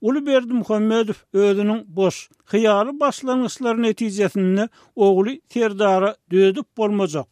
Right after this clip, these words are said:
Tas dargan Türkmenistany miras edip berdi. Uly welaýat merkezi bolan şäherleriň,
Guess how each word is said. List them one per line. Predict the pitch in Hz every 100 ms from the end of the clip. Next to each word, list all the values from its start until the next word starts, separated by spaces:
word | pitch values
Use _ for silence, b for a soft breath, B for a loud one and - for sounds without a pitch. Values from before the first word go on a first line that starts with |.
| -
Tas | 294 - -
dargan | 208 208 175 208 226 214
Türkmenistany | - 220 - 208 196 - 196 190 202 -
miras | 185 196 196 208 170
edip | 180 175 -
berdi. | 185 151 113 _ -
Uly | 233 294
welaýat | 277 247 240 233 226 -
merkezi | 202 208 - 214 220
bolan | 208 208 214
şäherleriň, | - 202 185 190 190 185